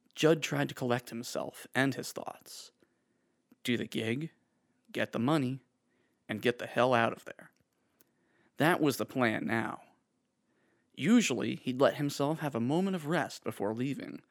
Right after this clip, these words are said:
largely so people could thank him or offer him a future gig. But here, he wanted nothing to do with anyone here. Sitting at the front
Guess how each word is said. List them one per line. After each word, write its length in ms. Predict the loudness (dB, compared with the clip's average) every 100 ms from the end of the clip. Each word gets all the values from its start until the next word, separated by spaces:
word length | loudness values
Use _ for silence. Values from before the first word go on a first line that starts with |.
| _ _ -4
largely 500 | 2 2 2 0 0
so 180 | 0 -4
people 260 | -4 -6
could 180 | -8 -6
thank 260 | -2 -4 -2
him 240 | -2 -2 -6 -20 -6
or 220 | -2 0
offer 260 | -2 -2 0
him 140 | 0
a 40 |
future 340 | 0 -2 -2 -4
gig. 420 | -2 -2 -2 -10 _ _ _ _ _ _ _ _ _
But 160 | -6 -6
here, 520 | -2 0 2 0 -4 _ _ _ _ _ _ _
he 140 | 0
wanted 340 | 2 2 -2
nothing 460 | -4 0 0 0 -2
to 80 | 0
do 220 | 0 -2
with 240 | -2 -12 -8
anyone 340 | -4 -2 -2
here. 380 | 0 -2 -2 -10 _ _ _ _ _ _ _ _ _ _ _ _ _ _ _ _ _ _ -12
Sitting 440 | -2 4 6 6
at 140 | 0
the 80 | -2
front 380 | -2 0 0 -2